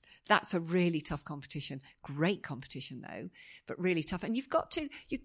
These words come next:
just, it's difficult when you've got injuries because you push, you know what it's like. You get all the adrenaline's flowing and you're really excited and you push yourself that extra bit. And then you could, I could damage all that hard work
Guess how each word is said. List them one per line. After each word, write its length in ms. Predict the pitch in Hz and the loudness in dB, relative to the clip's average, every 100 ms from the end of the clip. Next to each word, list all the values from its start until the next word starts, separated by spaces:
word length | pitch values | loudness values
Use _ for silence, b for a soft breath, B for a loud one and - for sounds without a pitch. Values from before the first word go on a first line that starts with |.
| _ | _
just, 240 | - 330 330 | -2 -2 -2
it's 220 | - - | -4 -4
difficult 520 | - 302 - - 240 | 0 0 0 0 0
when 140 | 180 185 | 2 0
you've 80 | |
got 100 | 180 | 0
injuries 800 | 208 247 269 165 - - - - - B B - | 0 0 0 0 -2 -8 -8 -8 -12 B B -2
because 360 | 240 262 233 | 2 4 4
you 80 | 240 | 2
push, 320 | - 320 - | 4 2 2
you 100 | - | 2
know 140 | 262 254 | 4 4
what 220 | 208 - | 2 -2
it's 100 | - | -2
like. 140 | 190 | -2
You 80 | 196 | -2
get 180 | - - - | -2 -4 2
all 420 | 240 254 254 247 B B | 4 4 2 0 B B
the 120 | 190 | -2
adrenaline's 480 | 180 220 226 226 214 | 2 2 2 0 -2
flowing 540 | - 220 220 220 220 | -2 0 2 0 0
and 100 | 180 | -2
you're 140 | 160 160 | -2 0
really 300 | 180 208 196 | 0 2 0
excited 800 | - - 208 208 - 208 196 - B B B B - | 0 -2 0 0 0 0 -2 -4 B B B B 2
and 460 | 196 190 190 196 - | 4 4 2 0 0
you 160 | 208 | 2
push 300 | 196 - 240 | 2 2 4
yourself 380 | 220 190 202 185 | 4 4 2 2
that 160 | 160 - | 0 0
extra 380 | 220 - - 180 | 0 -2 -4 0
bit. 480 | 202 131 - - - B B B B _ _ - - | 2 2 0 -4 -6 B B B B _ _ -6 4
And 180 | 208 214 | 4 4
then 280 | 208 214 - | 2 0 0
you 140 | 208 | 0
could, 220 | - 214 - - | 0 -4 -4 -2
I 100 | 208 | -2
could 240 | - 208 | 0 -4
damage 640 | 226 220 220 220 - - - b b b _ _ | 0 0 0 -4 -4 -8 -8 b b b _ _
all 220 | - 208 220 | 8 10 10
that 240 | 233 202 | 8 6
hard 260 | 208 196 - | 4 2 2
work 720 | 208 147 143 - - - | 2 4 2 0 -8 -10